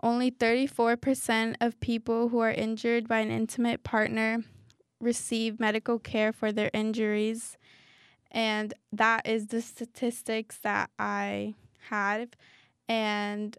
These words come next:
um, now I will be saying some warning signs, um, or, oh my, I'm sorry. <laughs> I meant to say, um, a more common question asked,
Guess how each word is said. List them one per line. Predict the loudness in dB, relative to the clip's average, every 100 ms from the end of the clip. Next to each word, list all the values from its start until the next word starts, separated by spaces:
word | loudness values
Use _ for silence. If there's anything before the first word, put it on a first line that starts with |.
| -4
um, | 0 2 0 -2 -4 0
now | 4 4 4
I | 2 2
will | 2 0
be | 0 0 2 0
saying | -2 0 2 2 0 0
some | 2 2
warning | 2 0 0 -2
signs, | 0 2 2 0 -2 -4 -8 -14 -20 -20 -20 -20 _
um, | 0 2 2 0 -2 -4 -10 _ _ _
or, | 0 2 2 0 -8 _ _ _ _ _ _ _ _ _ _
oh | 2
my, | 4 0 -2
I'm | -2 -2
sorry. | 2 4 6 4 2 -2 -2 -4
<laughs> | -4 -8 0 4
I | 6
meant | 6 6 4
to | 2 0
say, | 4 6 6 4 0 -8 -16 -2
um, | 2 2 2 -2 -8 _ _ _ _
a | 0
more | 4 4
common | 4 4 4 4 2
question | 4 4 4 2 2 2 -2 0
asked, | 2 2 2 -2 -6